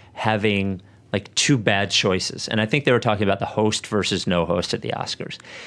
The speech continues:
And he said, here's my favorite part of it. He said something to the effect of, "It was like I was in a room with Jigsaw and I had to cut off my arm or cut off my ear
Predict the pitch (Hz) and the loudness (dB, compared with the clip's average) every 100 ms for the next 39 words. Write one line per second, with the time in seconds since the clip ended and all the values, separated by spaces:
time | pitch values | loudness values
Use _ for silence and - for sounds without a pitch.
0 | - - 98 117 - 143 135 117 - - | -8 -6 -2 -2 2 4 4 0 -10 -8
1 | - 208 185 123 135 117 113 - 110 101 | 2 4 4 0 0 2 0 2 2 2
2 | 107 - 98 92 98 - - - - 143 | -2 -2 -2 -2 -8 -10 -20 -20 -4 -2
3 | - 143 127 127 110 - - - - 214 | 2 4 4 2 0 -8 -18 -4 2 2
4 | 220 202 - 135 120 - 101 - 98 95 | 4 0 2 2 2 2 0 0 2 2
5 | 90 - - - _ 143 139 117 123 139 | -2 -8 -20 -20 _ 2 4 4 4 4
6 | 156 156 - 131 123 123 113 127 131 110 | 2 0 2 2 4 4 4 4 4 0
7 | - 131 113 - 117 95 92 92 - - | 2 2 2 2 2 4 4 0 -4 -20
8 | _ - 117 110 110 113 110 117 113 - | _ -4 0 2 2 0 2 2 0 -2
9 | - 127 123 123 110 107 107 104 104 - | 0 2 2 2 2 4 4 2 0 0
10 | 107 98 - 117 107 107 98 101 107 95 | -2 -2 -2 0 2 2 0 2 2 4
11 | 95 92 | 4 0